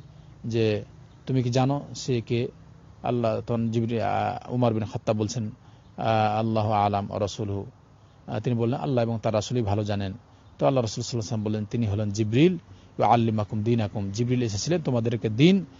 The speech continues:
শিখার জন্য, দিন শিখার জন্য। তাহলে এখান থেকে স্পষ্ট হয় যে দিন শিখতে হলে ওস্তাদ লাগে,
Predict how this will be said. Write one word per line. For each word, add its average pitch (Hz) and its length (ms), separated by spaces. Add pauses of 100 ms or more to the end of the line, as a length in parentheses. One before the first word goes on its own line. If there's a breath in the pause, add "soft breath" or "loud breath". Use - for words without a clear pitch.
(200 loud breath)
শিখার 120 380
জন্য, 104 340 (120)
দিন 160 140
শিখার 104 340
জন্য। 98 280 (420 soft breath)
তাহলে 165 300
এখান 156 220
থেকে 127 260
স্পষ্ট - 360
হয় 107 260 (440 soft breath)
যে 120 80
দিন 123 380
শিখতে - 400
হলে 110 360 (400 soft breath)
ওস্তাদ 117 420
লাগে, 95 260